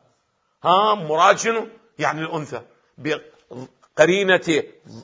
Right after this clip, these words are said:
ضمير المؤنث ها، زوجها.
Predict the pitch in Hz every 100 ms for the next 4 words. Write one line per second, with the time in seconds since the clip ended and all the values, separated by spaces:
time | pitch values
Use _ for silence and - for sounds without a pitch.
0 | - 135 135 135 165 196 208 190 175 254
1 | 185 190 - - 175 180 - - _ _
2 | _ 113 113 151 175 190 214 214 220 -
3 | - _ 117 110 170 185 180 - - 131
4 | 165 180 156 151 -